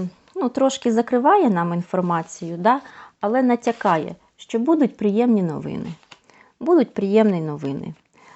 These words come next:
А, те, що розверне все, і ми це з вами також дивилися: те, що розверне це, ем, для України весь хід подій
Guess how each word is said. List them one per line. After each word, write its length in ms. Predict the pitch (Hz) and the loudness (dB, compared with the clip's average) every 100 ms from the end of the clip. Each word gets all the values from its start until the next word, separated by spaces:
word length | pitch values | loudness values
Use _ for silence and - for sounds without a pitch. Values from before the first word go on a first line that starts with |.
| _ - | _ -10
А, 400 | - 175 170 170 170 | -4 -2 -2 -4 -2
те, 160 | 254 | 0
що 280 | 269 - 214 | 0 2 4
розверне 540 | 208 202 190 175 175 170 | 4 4 4 4 2 -4
все, 420 | - - 156 - - - - _ _ - | -6 -4 -2 -4 -12 -20 -20 _ _ -14
і 100 | - | -8
ми 120 | 185 190 | -4 -4
це 180 | 190 | -4
з 60 | 175 | -2
вами 240 | 170 165 | -2 -2
також 380 | 170 185 165 160 | 0 -2 0 -4
дивилися: 600 | 165 180 254 302 - - | -2 0 0 0 -2 -6
те, 180 | 190 226 | -4 -4
що 220 | 233 - | -4 -4
розверне 540 | 208 196 185 180 170 165 | -2 0 2 2 2 -6
це, 360 | - 165 156 156 - - | -4 -2 -2 -4 -10 -14
ем, 1120 | - - 160 156 - - - - - - - 185 196 _ _ _ - _ _ _ - | -8 -6 -4 -6 -6 -8 -8 -8 -10 -10 -12 -14 -16 _ _ _ -20 _ _ _ -16
для 640 | 226 175 190 180 165 151 202 _ _ _ _ _ _ _ _ _ _ _ | -10 -4 0 2 0 -2 -8 _ _ _ _ _ _ _ _ _ _ _
України 680 | - - 208 214 220 226 190 | -12 -2 2 2 4 2 0
весь 480 | 170 185 180 - - - _ | 4 4 4 0 -20 -20 _
хід 400 | - 226 233 - | -6 -4 -4 -4
подій 540 | 190 180 180 170 - | -4 -2 -4 -4 -8